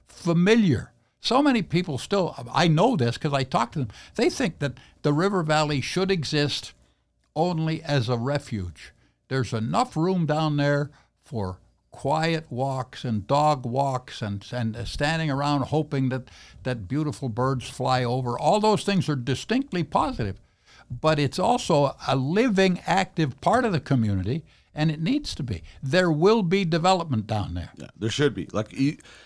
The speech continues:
Speaker 2: if you've ever been to Winnipeg, you've gone to the Forks, and you've seen how they've developed around the river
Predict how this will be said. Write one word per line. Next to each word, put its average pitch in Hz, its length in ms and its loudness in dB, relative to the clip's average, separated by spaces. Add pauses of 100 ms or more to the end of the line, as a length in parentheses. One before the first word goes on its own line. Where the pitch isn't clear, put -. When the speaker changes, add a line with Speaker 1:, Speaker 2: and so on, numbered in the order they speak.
(120)
Speaker 2:
if 107 120 -6
you've 135 120 4
ever 165 160 2
been 170 160 2
to 151 60 4
Winnipeg, 165 600 2
you've 92 220 -6
gone 123 160 2
to 143 80 2
the 123 80 0
Forks, 151 560 2
and 107 120 -4
you've 101 200 -6
seen 135 300 2
how 110 180 0
they've 120 420 0
developed 120 540 0
around 110 440 0
the 104 120 -2
river 117 460 -2